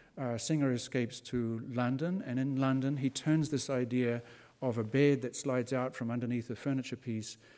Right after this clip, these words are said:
into the possibility of an entire house. He launches a patent for two versions, one with a kitchen, one with a kind of, uh, changing room.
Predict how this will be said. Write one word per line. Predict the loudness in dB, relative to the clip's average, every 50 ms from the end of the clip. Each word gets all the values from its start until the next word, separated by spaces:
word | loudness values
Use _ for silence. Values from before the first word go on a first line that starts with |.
| -20 -12 -6 -4
into | -4 -2 -2 -2 -2
the | -2 -2 -4
possibility | -6 -8 -6 -4 -4 -2 -2 -2 0 0 0 0 0 -2
of | -2 -2
an | -4 -4
entire | -6 -6 -6 -4 -4 -2 -2 -2 -2
house. | -4 -4 -4 -6 -6 -8
He | -6 -4 -4 -4 -6 -8 -12 -20 -16 -8 -4
launches | -2 0 0 0 -2 -4 -4 -6
a | -8
patent | -8 -6 -4 -4 -2 -2 -4 -6 -8 -8 -12 -18 -20 -20 -20 -20 -20 -20 -20 _
for | -20 -10 -4 -2 -2 -2 -2
two | -2 0 0 2
versions, | 4 4 4 2 2 2 0 -2 -2
one | -2 0 0 0 0
with | 0 -2 -4
a | -4
kitchen, | -4 -4 -4 -4 -2 -2 -2 -2 -2 -2 -4
one | -4 -4 -4 -4 -4
with | -4 -6 -6 -8
a | -10
kind | -8 -6 -6 -6 -6
of, | -8 -8 -8
uh, | -10 -12 -12
changing | -6 -2 0 2 2 2 2 2 2
room. | 2 2 2 0 0